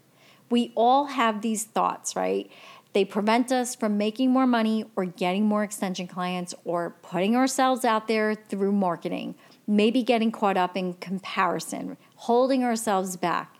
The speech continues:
And an analogy that I like to use with comparison is, let's say you're in the car and, you know,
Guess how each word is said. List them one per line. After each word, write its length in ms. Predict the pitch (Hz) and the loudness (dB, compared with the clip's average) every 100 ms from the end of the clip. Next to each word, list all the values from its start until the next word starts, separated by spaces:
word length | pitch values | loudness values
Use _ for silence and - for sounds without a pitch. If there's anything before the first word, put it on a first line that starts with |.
| - - - - - | -20 -20 -20 -20 0
And 320 | 233 233 233 - - | 4 4 4 -2 0
an 140 | 233 | 2
analogy 580 | 240 240 247 277 339 302 | 4 4 4 2 0 0
that 160 | 247 202 | 0 2
I 80 | |
like 240 | 190 196 196 | 2 0 -2
to 120 | - | -4
use 240 | 202 202 196 | -2 -2 0
with 340 | 190 185 - | -2 -2 -6
comparison 840 | 202 196 - 196 175 180 - 175 180 | -6 -6 -2 0 0 -2 -4 -6 -4
is, 400 | - 196 190 208 | 0 0 0 0
let's 180 | 220 | 0
say 140 | 226 269 | 0 0
you're 160 | 254 | 0
in 100 | 226 | 0
the 60 | 214 | -2
car 500 | - 180 160 165 175 | -6 -2 0 -2 -4
and, 460 | - 196 190 185 - | -2 -2 -2 -4 -4
you 140 | 214 | -4
know, 240 | 208 180 | -2 -2